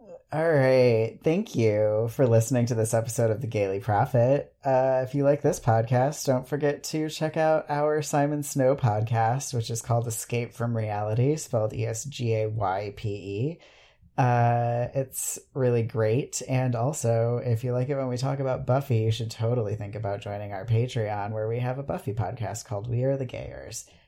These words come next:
And all of those things are creations of Hashtag Ruthless Productions and are produced, mixed, and edited by me.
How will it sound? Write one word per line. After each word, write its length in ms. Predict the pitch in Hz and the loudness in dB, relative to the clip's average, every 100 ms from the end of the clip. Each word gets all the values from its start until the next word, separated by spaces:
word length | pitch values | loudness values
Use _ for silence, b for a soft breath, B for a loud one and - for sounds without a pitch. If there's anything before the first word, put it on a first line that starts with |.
| b _ | b _
And 720 | 117 107 107 107 107 107 107 - _ _ | -4 -2 -2 -4 -6 -4 -6 -8 _ _
all 200 | 117 139 135 | -2 0 0
of 80 | |
those 200 | 117 101 | -2 -6
things 300 | 107 110 113 | -6 -6 -4
are 160 | 110 113 | -2 -4
creations 560 | 113 - 127 127 143 135 | -6 -6 -6 -4 -6 -6
of 140 | 127 | -8
Hashtag 460 | - 156 - 170 165 | -8 -8 -6 -8 -6
Ruthless 340 | 151 151 143 | -6 -6 -6
Productions 760 | - 143 92 - 120 117 117 113 | -6 -4 -4 -4 -4 -2 -4 -4
and 160 | 120 | -4
are 140 | 117 113 | -4 -2
produced, 480 | 120 135 139 - | -2 -2 -2 -6
mixed, 320 | 131 127 - - | -8 -8 -8 -10
and 140 | 117 | -8
edited 480 | 127 131 127 131 131 | -4 -2 0 0 -2
by 160 | 131 131 | -6 -4
me. 360 | 117 107 104 | -4 -6 -8